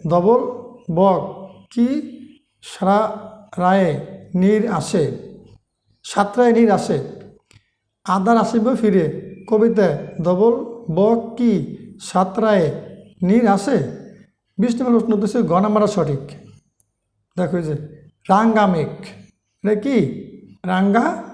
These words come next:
মেঘ। তারপর দেখো, একুশ নম্বর প্রশ্ন, বাবুরের মহত্ব কবিতায় প্রকাশ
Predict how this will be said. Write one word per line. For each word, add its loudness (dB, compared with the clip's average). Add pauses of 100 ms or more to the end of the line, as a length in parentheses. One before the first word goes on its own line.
(360)
মেঘ। -4 (1600)
তারপর 2
দেখো, 0
একুশ 2
নম্বর -2
প্রশ্ন, 0 (1900)
বাবুরের 2
মহত্ব 0
কবিতায় 2 (400)
প্রকাশ 0